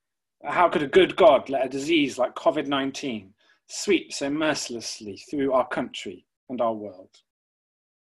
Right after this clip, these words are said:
Or maybe even doubted God's existence. If God were really there, surely he wouldn't be letting this happen.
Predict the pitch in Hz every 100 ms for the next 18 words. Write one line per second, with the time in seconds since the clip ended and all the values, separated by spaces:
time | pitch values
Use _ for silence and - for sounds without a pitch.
0 | _ _ _ 135 196 202 143 123 107 98
1 | _ _ 156 160 160 175 170 151 214 -
2 | - _ - - _ _ _ _ _ _
3 | _ _ _ - - 123 123 123 180 139
4 | 107 113 170 - _ _ _ _ _ _
5 | - - 160 143 143 147 131 131 127 -
6 | 113 113 - 113 107 - 107